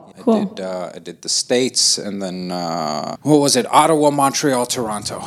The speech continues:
Speaker 2: Nice.
Speaker 1: That's
Speaker 2: Do you have a
Speaker 1: been my,
Speaker 2: favorite?
Speaker 1: like, fifteen-year Canadian experience.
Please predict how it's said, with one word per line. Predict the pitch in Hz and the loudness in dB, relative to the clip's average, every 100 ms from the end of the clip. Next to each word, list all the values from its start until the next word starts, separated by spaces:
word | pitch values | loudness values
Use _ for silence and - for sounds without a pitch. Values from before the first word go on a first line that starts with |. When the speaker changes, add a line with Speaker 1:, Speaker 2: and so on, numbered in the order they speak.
| - - - - - | -12 -14 -16 -18 2
Speaker 2:
Nice. | 202 226 151 190 | 6 6 4 -2
Speaker 1:
That's | 156 | 2
Speaker 2:
Do | |
you | 190 | 2
have | 170 | 2
a | |
Speaker 1:
been | 175 | 2
my, | 190 | 4
Speaker 2:
favorite? | 196 254 | 6 4
Speaker 1:
like, | 262 | 2
fifteen-year | - 113 - 113 107 104 104 104 101 92 - - | -4 -10 -6 -4 -4 -4 -2 -2 -2 -4 -10 -10
Canadian | 117 107 107 101 92 | -6 -4 -4 -6 -8
experience. | - - 127 117 104 | -6 -2 0 0 -2